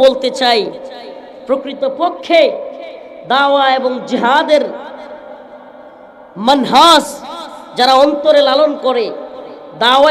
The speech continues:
এবং জিহাদ ব্যতীত পুরো পৃথিবীতে আদৌ কিছু ইসলামের জন্য হওয়া সম্ভব না, একতাকে যারা বিশ্বাস করে, তারা জানে আজ হোক কাল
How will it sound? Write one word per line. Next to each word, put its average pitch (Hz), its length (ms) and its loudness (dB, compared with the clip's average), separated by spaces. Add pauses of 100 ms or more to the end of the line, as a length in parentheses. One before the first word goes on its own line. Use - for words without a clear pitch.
এবং 285 120 0 (180)
জিহাদ 302 360 4 (120)
ব্যতীত 285 380 -2 (1300)
পুরো 440 240 8 (160)
পৃথিবীতে 349 540 4 (1300)
আদৌ 339 220 0 (180)
কিছু 320 200 -2 (120)
ইসলামের 302 540 -2
জন্য 277 180 -4 (120)
হওয়া 254 160 0 (120)
সম্ভব 247 340 2 (160)
না, 233 80 2 (1300)
একতাকে 349 560 0 (100)
যারা 277 200 0 (240)
বিশ্বাস 302 400 -6 (140)
করে, 262 200 0 (560)
তারা 240 160 -4 (120)
জানে 247 200 -2 (200)
আজ 233 100 -6 (100)
হোক 226 120 -6 (140)
কাল 269 240 0